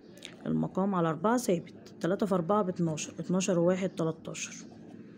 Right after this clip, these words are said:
هنا اتنين على سبعة، وهو هنا جايب النموذج التلوين من، هما وملون اتنين وهم عدهم كلهم هتلاقيهم سبعة،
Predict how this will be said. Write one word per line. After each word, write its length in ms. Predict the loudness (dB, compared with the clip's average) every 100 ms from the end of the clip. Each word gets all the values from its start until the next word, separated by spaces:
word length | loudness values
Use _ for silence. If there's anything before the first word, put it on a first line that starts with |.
| -18 -16 -16 -16 -16 -16 -16 -14 -14 -14 -14 -14 -14 -14 2 8
هنا 280 | 10 8
اتنين 280 | 6 6 6
على 220 | 8 6
سبعة، 320 | 4 2 2 4
وهو 280 | 6 6
هنا 240 | 6 6 4
جايب 240 | 4 6
النموذج 640 | 6 6 4 4 2 2 0
التلوين 520 | 0 2 2 4 4
من، 160 | 4
هما 400 | 4 4 4 4
وملون 560 | 2 4 6 8 10 8
اتنين 320 | 6 6 8
وهم 300 | 8 10 8
عدهم 360 | 6 6 6 6
كلهم 280 | 6 6 6
هتلاقيهم 280 | 4 0
سبعة، 260 | 0 -4